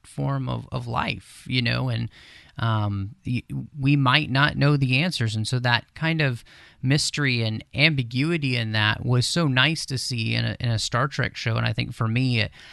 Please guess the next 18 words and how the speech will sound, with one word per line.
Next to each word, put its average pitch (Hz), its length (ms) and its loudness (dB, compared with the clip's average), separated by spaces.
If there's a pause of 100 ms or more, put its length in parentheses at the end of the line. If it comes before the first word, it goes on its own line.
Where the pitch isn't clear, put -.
(140)
as 220 160 4
somebody 123 380 4
who 120 140 2
is 113 200 2
a - 60 -8
person 117 320 -2
of 113 100 -4
faith, 113 340 0 (540)
it's 160 260 0
one 143 280 2
of 151 60 0
the 143 80 0
things 131 280 -2
that - 140 -2
really 117 240 0
led 107 300 0
me 110 260 -2
to 117 200 -6